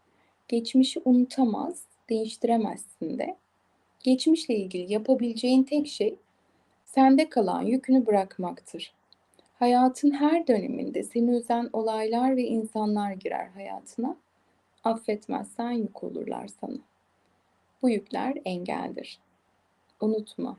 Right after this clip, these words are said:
yaşadığın her olay sana bir ayna, içindeki bir eksik parçayı gösteren,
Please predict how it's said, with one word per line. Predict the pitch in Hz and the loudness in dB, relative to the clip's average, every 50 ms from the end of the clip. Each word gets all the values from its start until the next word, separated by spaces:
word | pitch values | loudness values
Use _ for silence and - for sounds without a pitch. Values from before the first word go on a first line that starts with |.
| _ _ - | _ _ -6
yaşadığın | 202 196 202 - 202 196 - 196 185 190 185 | -6 -6 -4 -4 -6 -4 -2 -4 -4 -4 -6
her | - - 214 226 247 254 - - | -8 -8 -4 -4 -2 -4 -2 -2
olay | 180 175 170 170 185 226 277 349 349 _ _ _ _ _ _ _ | -2 -2 -2 -4 -8 -8 -8 -8 -10 _ _ _ _ _ _ _
sana | - - - 220 202 196 190 185 185 | -12 -6 -2 -2 0 0 -2 -4 -2
bir | 190 185 180 - - | -2 -2 -2 -2 -4
ayna, | 185 175 170 170 170 180 202 240 285 294 _ _ _ _ _ _ _ _ _ _ _ _ _ _ _ _ _ _ _ _ _ _ _ _ _ _ _ - | -6 -6 -6 -6 -6 -6 -4 -6 -6 -8 _ _ _ _ _ _ _ _ _ _ _ _ _ _ _ _ _ _ _ _ _ _ _ _ _ _ _ -10
içindeki | 233 220 - - - 240 233 226 226 226 - - 269 269 269 - - | -8 -8 -6 -4 -2 0 0 0 -2 -4 -4 -4 -4 -4 -4 -4 -2
bir | 247 240 233 - | 0 0 0 0
eksik | 233 226 226 - - - - - - | -2 -4 -4 -6 -12 -14 -14 -12 -8
parçayı | - 202 180 180 180 - - 180 175 180 | -4 -4 -4 -4 -4 -4 -6 -6 -4 -2
gösteren, | - 220 226 226 - - - 185 - - - 247 262 | -2 -2 -2 -4 -4 -4 -2 -2 -2 -4 -6 -8 -10